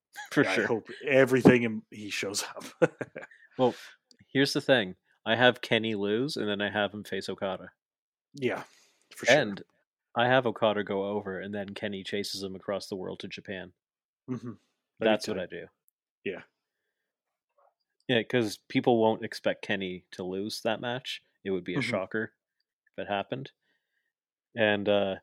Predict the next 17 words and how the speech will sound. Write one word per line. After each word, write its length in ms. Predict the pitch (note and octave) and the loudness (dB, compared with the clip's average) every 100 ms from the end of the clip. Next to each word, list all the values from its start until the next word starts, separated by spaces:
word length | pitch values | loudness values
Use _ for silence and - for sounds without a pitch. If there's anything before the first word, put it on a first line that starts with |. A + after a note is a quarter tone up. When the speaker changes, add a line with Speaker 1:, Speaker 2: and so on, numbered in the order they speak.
| - - G#2+ | -14 -8 0
Speaker 1:
maybe 340 | A#2+ B2 B2 | 0 2 2
then 260 | A#2+ A#2 A2+ | 2 2 -2
Kenny 320 | - A#2 A2+ | -2 -2 0
goes 200 | A2 A2 | 0 2
away 240 | G#2+ C3+ | 0 0
for 180 | - F3+ | 0 -2
a 40 | F3 | 0
bit, 220 | G#3+ G#3+ - | -2 -2 -2
or 320 | A2 A2+ G#2+ | 0 2 2
maybe 360 | G#2+ G#2 G#2 G#2 | 0 -2 -2 -6
he 220 | G#2 G2+ | -6 -6
chases 320 | - G2 - | -4 -6 -6
him 100 | F#2 | -10
across 360 | F#2 G2 F#2 - | -10 -10 -10 -10
the 80 | A#2 | -4
world. 320 | B2+ A#2+ G#2+ | 0 0 0
Uh, 140 | A2 | -4